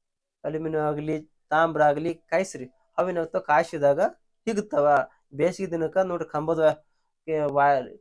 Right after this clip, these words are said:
ವೈರ್ ಏನ್ ಹಾಕಿರ್ತಾರಲ್ಲ ಲೈನ್ ಕಂಬಗಳಿಗೆ, ಅವು ಹಿಗ್ತಾವ. ಯಾಕಂದ್ರ ವಸ್ತು ಕಾಯೋದ್ರಿಂದ ಏನಂತ ಹಿಗ್ತೈತಿ. ಹಾಗಾಗಿ ಇದು ಸರಿ ಉತ್ತರ.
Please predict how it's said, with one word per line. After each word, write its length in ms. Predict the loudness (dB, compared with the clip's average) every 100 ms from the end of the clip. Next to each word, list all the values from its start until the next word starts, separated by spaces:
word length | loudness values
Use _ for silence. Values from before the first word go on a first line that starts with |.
| _ _ -8
ವೈರ್ 340 | 0 2 2
ಏನ್ 120 | 0 -6
ಹಾಕಿರ್ತಾರಲ್ಲ 480 | -10 -6 -4 -2
ಲೈನ್ 460 | -4 -6 _ -6 -6
ಕಂಬಗಳಿಗೆ, 400 | -8 -6 -4 -4
ಅವು 380 | -10 _ -4 -2
ಹಿಗ್ತಾವ. 360 | -4 -2 -2
ಯಾಕಂದ್ರ 300 | -2 -4 -6 -8 _ _ _ _ _ _ _ _ _ _ _ _ _ -8
ವಸ್ತು 320 | -8 -6 -6
ಕಾಯೋದ್ರಿಂದ 440 | 0 2 2 -2 -2
ಏನಂತ 220 | -4 -4
ಹಿಗ್ತೈತಿ. 440 | -4 -6 -6 -4
ಹಾಗಾಗಿ 500 | -2 -2 -4 -6 -8 -8
ಇದು 160 | -6
ಸರಿ 480 | -8 -4 -2 -2 -2
ಉತ್ತರ. 260 | -4 -4